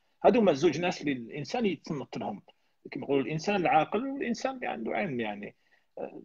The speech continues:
اليوم الجزائري، وماشي من اليوم، يعني الجزائري من بكري احنا مع-، معروفين بها.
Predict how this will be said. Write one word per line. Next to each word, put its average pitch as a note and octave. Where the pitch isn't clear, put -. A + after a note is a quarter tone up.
اليوم A3+
الجزائري، D3+
وماشي A3+
من A3+
اليوم، C3
يعني G2
الجزائري D#3
من A2
بكري A#2
احنا A2
مع-، G2
معروفين A2+
بها. -